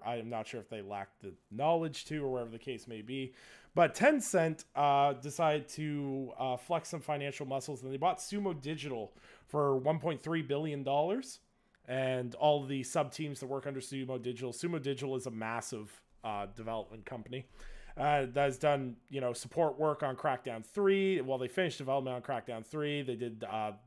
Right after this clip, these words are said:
the later Little Big Planet games, and et cetera, et cetera. They've done a lot of things. I think they even did, like, Sonic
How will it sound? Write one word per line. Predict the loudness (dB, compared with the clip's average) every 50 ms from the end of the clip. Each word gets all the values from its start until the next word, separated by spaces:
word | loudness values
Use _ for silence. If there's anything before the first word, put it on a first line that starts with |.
| -12
the | -10 -8 -6
later | -2 0 0 2 2 0
Little | 0 0 -2 -4 -4
Big | -2 -4 -4 -4 -4
Planet | -4 -4 -4 -2 -4 -6 -6
games, | -6 -6 -4 -2 -2 -2 -2 -2 -4 -4 -6 -8 -10 -14 -18 _ -20 -20 -20 -20 _ _ _
and | -6 -4 -4 -2 -2 -4 -4
et | -6 -8 -6
cetera, | -4 -2 -2 -2 -2 -4
et | -4
cetera. | -4 -4 -4 -4 -4
They've | -4 -4 -2 2
done | 2 2 2 0 -2 -4
a | -4 -4 -4
lot | -6 -4 -2 0 2 2 0 0 -4
of | -10 -12
things. | -8 -8 -8 -6 -6 -6
I | -6
think | -6 -4 -2
they | -2
even | -2 -2 -2
did, | -2 -2 -2
like, | -2 -2 -2
Sonic | -2 -2 -2 0 0 0 0 -2